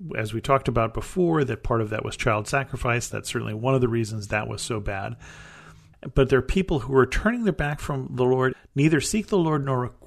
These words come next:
inquire of him. And so that's something that's more familiar to us.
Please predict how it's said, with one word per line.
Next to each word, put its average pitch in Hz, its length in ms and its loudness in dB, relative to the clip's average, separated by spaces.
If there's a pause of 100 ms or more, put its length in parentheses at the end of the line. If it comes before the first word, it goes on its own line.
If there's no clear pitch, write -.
(220)
inquire 170 580 0
of 147 220 -2
him. 104 240 -2
And 113 140 -8
so - 120 0
that's 170 460 -4 (260)
something 165 360 0
that's 131 240 0
more 127 400 0
familiar 113 720 0
to 110 200 -6
us. - 380 -8